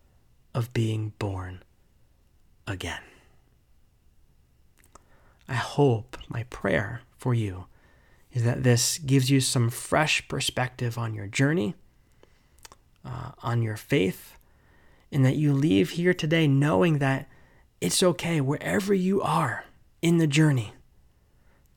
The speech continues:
Chapter three, chapter five, chapter nineteen, whatever, wherever you are with Nicodemus on your journey,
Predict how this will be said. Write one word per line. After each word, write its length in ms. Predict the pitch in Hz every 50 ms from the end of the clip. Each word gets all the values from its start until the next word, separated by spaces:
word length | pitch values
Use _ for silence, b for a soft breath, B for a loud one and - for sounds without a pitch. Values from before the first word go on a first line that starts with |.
| _ _ _ _ -
Chapter 320 | - 143 - - 135 123
three, 320 | 123 - 160 175 175 180
chapter 320 | 180 - 156 143 - 131 127
five, 440 | 123 - 170 160 160 156 151 151 -
chapter 300 | - 151 139 - - 123
nineteen, 600 | 127 135 147 156 131 - - - 156 156 147 143
whatever, 480 | 143 156 156 165 151 135 120 113 104 117
wherever 320 | 160 165 190 226 208 226
you 240 | 226 220 214 208 160
are 200 | 143 165 175 170
with 200 | 165 156 151 -
Nicodemus 580 | 170 160 - 147 147 156 151 143 135 131 131
on 240 | - - 139 143 147
your 140 | 147 143 139
journey, 440 | 135 - 135 127 123 117 101 101